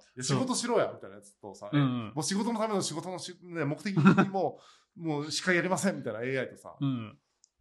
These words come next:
Speaker 1: 勝ち目ないじゃん。
Speaker 2: ないね。
Speaker 1: 企業とか戦っても。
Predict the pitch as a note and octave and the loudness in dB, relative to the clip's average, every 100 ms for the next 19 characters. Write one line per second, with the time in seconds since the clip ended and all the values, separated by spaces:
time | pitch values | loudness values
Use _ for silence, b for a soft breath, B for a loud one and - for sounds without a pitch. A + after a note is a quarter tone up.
0 | _ - - D3 E3+ G3 C3 B2+ G#2 - | _ -14 -12 -10 -8 -6 -4 -6 -10 -20
1 | _ _ _ A#2 A2 G2+ B2+ A#2 A2 G2 | _ _ _ -8 -6 -6 -8 -6 -6 -10
2 | - _ _ A2 - A2+ G#2+ G2 | -16 _ _ -20 -12 -12 -12 -20